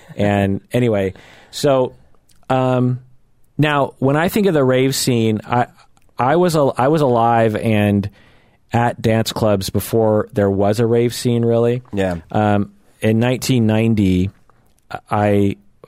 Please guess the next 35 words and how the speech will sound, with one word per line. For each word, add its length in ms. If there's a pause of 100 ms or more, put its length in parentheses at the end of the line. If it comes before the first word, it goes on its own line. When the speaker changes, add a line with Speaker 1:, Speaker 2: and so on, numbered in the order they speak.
Speaker 2:
uh, 220
fell 340
in 160
with 120
this 160
crowd 320
that 140
was 140
really 280
big 240
into 640 (220)
the 80
dance 280
clubs, 280
and 100
this 140
is 120 (220)
before 380
raves 420
were 380
at 100
least 240
popular 360
in 80
Seattle 480
anyway. 340 (920)
Speaker 1:
Yeah. 80 (280)
Speaker 2:
And 160 (240)
it 140
was 240
called 280
the 60
house 380
music 320
scene. 360